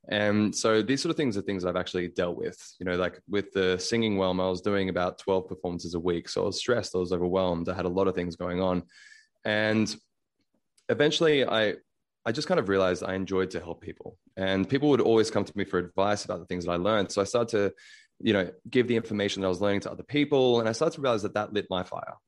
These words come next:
That was the thing that, like, got me addicted. It was like, when somebody takes the advice and changes their life, that's addictive. So I kept doing that, right? And I, I eventually discovered memory techniques and accelerated learning techniques.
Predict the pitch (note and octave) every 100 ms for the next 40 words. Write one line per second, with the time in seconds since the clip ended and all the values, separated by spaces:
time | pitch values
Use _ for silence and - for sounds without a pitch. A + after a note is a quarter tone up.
0 | _ G2+ A2 G2+ G#2 F#2+ F2 F2 F2 -
1 | F#2 F2 E2 G2+ G2+ F2 E2+ F2+ F#2+ F2+
2 | - - - A#2 - D3 F3 E3+ B2 -
3 | G#2 F2+ F2+ F#2 F#2 F#2+ F#2 E2 F2 F2
4 | A#2+ D3 - _ _ G2+ F#2+ - F2 -
5 | - - _ - - - - - G#2 G2+
6 | G2 G2 - G#2 G#2 G2 - B2 - -
7 | G2+ B2+ A2 E2+ F2 F2+ F#2+ G2 G2 F#2
8 | G#2+ G#2 _ - G#2 B2+ C#3+ D3 D3 C3
9 | B2+ A2+ G#2+ - G2+ F#2+ F2+ F#2 G2 G2
10 | - F#2+ F#2 F2+ F2+ - F#2 F2+ F2 F#2
11 | F#2+ F2+ F2 E2+ E2 -